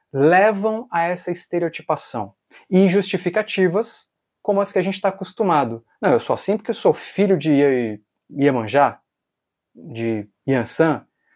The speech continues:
Não, eu sou assim porque eu tenho lua em Capricórnio." E a gente justifica como se fosse uma, algo inevitável e que os astros e as cartas e o invisível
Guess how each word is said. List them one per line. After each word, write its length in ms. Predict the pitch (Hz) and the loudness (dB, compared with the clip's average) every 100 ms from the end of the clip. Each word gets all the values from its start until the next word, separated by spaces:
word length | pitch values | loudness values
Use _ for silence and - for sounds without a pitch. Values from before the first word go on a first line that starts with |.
| _ | _
Não, 80 | 208 | 2
eu 80 | 160 | 2
sou 120 | - | 2
assim 280 | 127 - 208 | -2 0 -2
porque 180 | 202 214 | 0 -2
eu 60 | |
tenho 280 | - 190 185 | 2 2 2
lua 520 | 135 135 196 202 180 | 2 2 4 6 4
em 260 | 170 156 139 | 2 -2 -2
Capricórnio." 800 | - 147 131 - 151 139 107 101 _ - | -2 -2 -2 -2 0 -2 -6 -14 _ -2
E 80 | 202 | 2
a 60 | |
gente 240 | 220 220 196 | 2 0 0
justifica 1120 | 160 233 - 196 - 185 220 - - 107 - _ _ - | 0 -2 -2 -4 -4 -4 -4 -4 -6 -6 -8 _ _ 0
como 220 | 196 202 | 2 2
se 180 | 196 214 | 0 -2
fosse 360 | 202 196 196 208 | 0 -2 0 -2
uma, 640 | 202 196 185 151 113 110 _ _ _ _ | -2 0 0 0 -2 -6 _ _ _ _
algo 520 | - 160 185 170 196 190 | 0 2 2 2 2 2
inevitável 1000 | 175 208 202 - 156 165 190 190 202 185 | 4 2 0 0 2 4 2 2 2 2
e 60 | |
que 180 | 180 185 | -2 -2
os 220 | 165 131 | -2 2
astros 680 | 151 175 196 - - 170 135 | 4 4 2 -4 -6 -4 -2
e 60 | 139 | -2
as 180 | 131 - | -4 -2
cartas 800 | 143 156 175 175 - 123 113 120 | 0 2 2 0 0 0 0 -2
e 160 | 135 | 0
o 100 | 139 | 0
invisível 880 | 151 139 143 120 131 165 175 196 202 | 0 0 -2 0 0 2 4 2 2